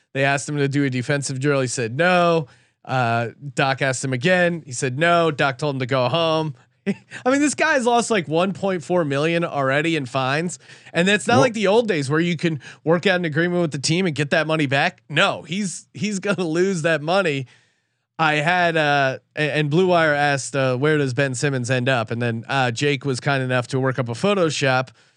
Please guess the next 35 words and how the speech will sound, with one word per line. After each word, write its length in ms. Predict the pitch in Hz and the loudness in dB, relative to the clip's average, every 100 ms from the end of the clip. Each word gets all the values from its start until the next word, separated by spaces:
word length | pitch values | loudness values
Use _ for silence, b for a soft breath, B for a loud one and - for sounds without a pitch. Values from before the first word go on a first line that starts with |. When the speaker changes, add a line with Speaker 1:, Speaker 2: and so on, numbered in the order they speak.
| b b - | b b -6
Speaker 1:
of 100 | 139 | -4
the 60 | |
Beijing 640 | 131 165 175 160 180 156 123 | 0 2 2 0 -2 -4 0
Ducks 640 | 165 214 143 - - - - | 2 2 0 -6 -8 -8 -6
and, 260 | 143 135 131 | -4 -2 -2
uh, 240 | 127 127 | 0 -2
cropping 480 | - 165 151 160 147 | 0 0 2 0 0
out 240 | 135 131 131 b b | 2 0 -6 b b
Stephon 420 | - 165 190 175 | -6 -2 0 0
Marbury's 500 | 165 175 160 147 135 | 2 2 4 2 0
head 240 | 139 131 127 | 0 2 0
and 200 | 123 123 | -2 0
Ben 220 | 160 156 | 0 0
Simmons' 400 | 113 147 135 113 | 0 -2 -2 -2
head 280 | 131 120 113 | -2 0 -2
on 160 | 120 120 | -6 -2
top 260 | 123 117 | 0 0
of 140 | 113 104 | -4 -8
it. 180 | 101 | -8
And, 240 | 113 113 110 | -6 -6 -4
uh, 160 | 101 92 _ _ _ _ - | -6 -8 _ _ _ _ 0
pretty 240 | 220 170 | 2 2
awesome, 360 | 135 98 - - | 0 -2 -8 -10
pretty 220 | - 131 107 | -4 -4 -4
awesome. 280 | 87 - | -6 -4
I 80 | 131 | -2
could 220 | 160 196 | 2 0
see 200 | 143 185 | 0 -2
him 160 | 156 135 | 0 0
ending 340 | 127 123 120 | 0 0 -2
up 140 | 113 104 | -4 -6
in 60 | |
China 320 | 98 107 92 90 | -10 -8 -10 -14
this 160 | 107 | -16
season. 320 | - 117 127 | -16 -16 -20